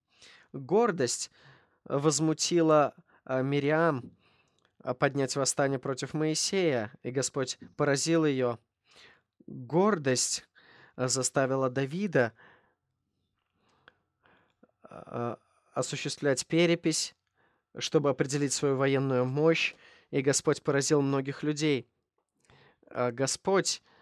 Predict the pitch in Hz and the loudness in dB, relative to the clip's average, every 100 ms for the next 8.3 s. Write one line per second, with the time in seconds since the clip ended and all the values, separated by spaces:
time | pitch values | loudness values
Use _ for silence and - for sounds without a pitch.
0 | _ 135 131 - 120 120 135 180 196 135 | _ -2 0 0 -2 -2 0 2 4 2
1 | 120 - - _ _ - _ _ _ - | 0 -2 -10 _ _ -20 _ _ _ -6
2 | 120 - 135 139 143 147 135 143 - 170 | -6 -6 -4 -2 2 2 2 -2 0 4
3 | 185 117 - _ _ _ _ _ _ _ | 6 4 2 _ _ _ _ _ _ _
4 | _ _ _ _ - 151 156 170 - 170 | _ _ _ _ 2 6 6 4 2 0
5 | - - 156 - 156 156 160 151 143 139 | 0 2 2 4 2 2 -2 0 -2 2
6 | 147 165 170 - - - _ _ _ - | 4 4 0 -16 -20 -20 _ _ _ -8
7 | 151 160 147 151 - 147 135 156 160 - | 2 2 4 2 2 0 -2 -2 -2 4
8 | 175 123 | 4 4